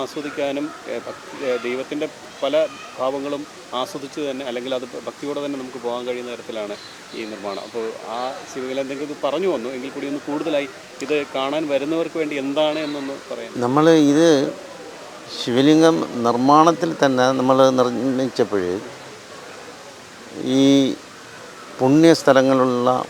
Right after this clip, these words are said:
Speaker 2: മണ്ണ്, പാറക്കഷ്ടങ്ങൾ, വെള്ളം, അതായത് ഗംഗോത്രി, യമുനോത്രി, ആ, ഋഷികേശ്, കേദാർനാഥ്, ഇങ്ങനെയൊക്കെ ഉള്ള സ്ഥലങ്ങളിലുള്ള വെള്ളം, ജലം, പ്രാവ-, ഇത്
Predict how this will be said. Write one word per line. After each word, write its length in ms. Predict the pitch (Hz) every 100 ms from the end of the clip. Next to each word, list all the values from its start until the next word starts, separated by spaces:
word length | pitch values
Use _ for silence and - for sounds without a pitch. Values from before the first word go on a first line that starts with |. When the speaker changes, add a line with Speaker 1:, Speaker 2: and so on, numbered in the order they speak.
| - 113
Speaker 2:
മണ്ണ്, 320 | 120 120 120 - - -
പാറക്കഷ്ടങ്ങൾ, 840 | 117 120 110 113 - 110 110 107 113 135 - - - - - - - - - 107 113
വെള്ളം, 400 | 120 120 107 104 - 110 98 - - 127
അതായത് 320 | 127 127 127 127
ഗംഗോത്രി, 520 | 123 123 123 113 123 127
യമുനോത്രി, 540 | 117 120 120 107 113 127 151 - - - - - - 120
ആ, 20 | 120 120 117 117 110 101 101 117 123 110
ഋഷികേശ്, 640 | - 120 117 113 - 127 135 -
കേദാർനാഥ്, 760 | 117 113 120 117 117 113 107 120 147 113
ഇങ്ങനെയൊക്കെ 440 | 123 135 135 120 127
ഉള്ള 220 | 120 127 123
സ്ഥലങ്ങളിലുള്ള 720 | - 110 110 113 107 107 104 123 147 - - 107
വെള്ളം, 440 | 107 107 107 123 107
ജലം, 240 | 107 113 113
പ്രാവ-, 400 | 104 104 110 - 117 120
ഇത് 140 | 113